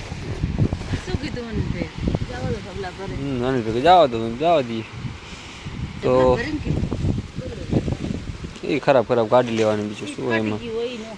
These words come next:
Speaker 2: હાઉ, એ, એ જોઈને આમ ફાટી હોય જ નીકળે, બીજું તો ના નીકળે નહીં. ખરાબ તો એ નહીં, પણ આવી કોઈ ફાટી રહી હોય એ કાઢવી પડે. એ અંદર રહ્યો. નહીં, વનુ?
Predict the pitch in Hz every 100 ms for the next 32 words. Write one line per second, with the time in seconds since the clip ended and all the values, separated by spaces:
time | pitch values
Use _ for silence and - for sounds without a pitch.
0 | 190 123 123 113 107 - - - 143 139
1 | 110 - - - 147 131 156 156 147 127
2 | 156 151 135 143 135 147 147 117 113 123
3 | 120 123 127 131 123 120 120 - - -
4 | - - - - - - - 139 131 110
5 | - 117 - - 123 127 135 131 120 113
6 | 110 120 117 - - - - - 131 127
7 | - 127 127 127 120 123 120 120 117 113
8 | - - - - - 120 110 107 113 107
9 | 101 104 190 - - - - - - -
10 | 165 139 127 117 107 113 104 - - -
11 | - - - - - - - - - -
12 | - - - - - - - - - -
13 | 120 135 151 180